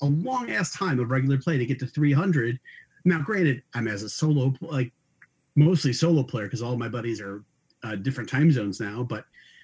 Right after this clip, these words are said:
this is what happens. And it, the chess thing was a bigger problem for me until I learned about, like, when I started reading about on Reddit, the X P cap.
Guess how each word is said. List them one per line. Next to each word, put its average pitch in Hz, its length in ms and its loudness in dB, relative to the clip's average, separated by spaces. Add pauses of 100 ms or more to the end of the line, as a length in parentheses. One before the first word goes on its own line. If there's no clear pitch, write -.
(140)
this 139 200 0
is 139 120 2
what 131 140 0
happens. 107 600 -6
And 135 160 2
it, 135 220 -4 (260)
the 151 100 2
chess 240 380 -2
thing 127 240 2
was 123 120 0
a 131 40 4
bigger 131 220 -2
problem 110 360 -4
for 110 140 -6
me 143 480 4 (440)
until 160 300 2
I 147 100 2
learned 147 260 6
about, 120 500 0 (380)
like, 120 240 -6 (160)
when 139 120 2
I 131 40 2
started 127 260 -2
reading 131 240 2
about 113 160 -4
on 107 140 -4
Reddit, 151 400 0
the 127 400 -4
X 175 180 -2
P 302 180 0
cap. - 300 -12